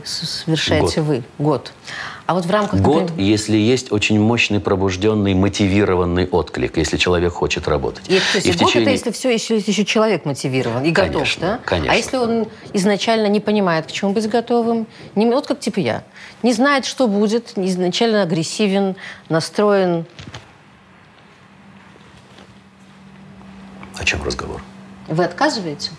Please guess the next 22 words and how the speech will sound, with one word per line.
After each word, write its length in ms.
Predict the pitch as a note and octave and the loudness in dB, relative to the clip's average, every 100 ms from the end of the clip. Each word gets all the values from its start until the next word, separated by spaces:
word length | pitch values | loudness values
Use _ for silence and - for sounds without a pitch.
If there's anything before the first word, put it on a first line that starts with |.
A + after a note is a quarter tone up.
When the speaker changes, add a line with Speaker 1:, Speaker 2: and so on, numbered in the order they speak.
| - | -8
Speaker 2:
Да 200 | D2 D2 | -2 2
не, 200 | D#2+ D#2+ | 2 2
я 160 | D#2+ D#2+ | 2 2
не 80 | D#2+ | 0
отказываю, 480 | C2+ - G2+ E3+ - | -2 0 0 2 2
Speaker 1:
Сами 80 | D#2 | 2
Speaker 2:
я 40 | |
Speaker 1:
уходите? 240 | D2+ D#2 | 2 0
Speaker 2:
просто 320 | - - - E2+ | 0 -2 0 0
игнорирую. 560 | D#2+ D#2 G2+ D#3 G2+ D2+ - - - - - - - - - - - - | 0 0 2 2 0 -4 -16 -20 -20 -20 -20 -20 -20 -20 -20 -20 -20 -2
Не 100 | E2+ | 0
хочет, 400 | D#2+ - G#3 - - - - | 2 0 0 -2 -6 -12 -6
не 100 | - | -2
надо. 360 | - C3 F3+ - - - - | 0 0 0 -4 -10 -12 -6
Я 60 | |
хочу 200 | - - | -2 0
научиться 380 | F2+ E2 D#2+ - | 0 0 0 -2
харизматичному 680 | - D2+ D2 D2+ G#2+ - - | -2 0 0 0 -2 -2 -6
спикингу, 500 | - G#2+ G#2 E2 D#2 | -6 -4 -2 -2 -2
я 160 | D2 D#2 | 0 0
хочу 240 | - F#2 | 0 0
научиться 460 | F2 E2 - - | 2 0 0 -2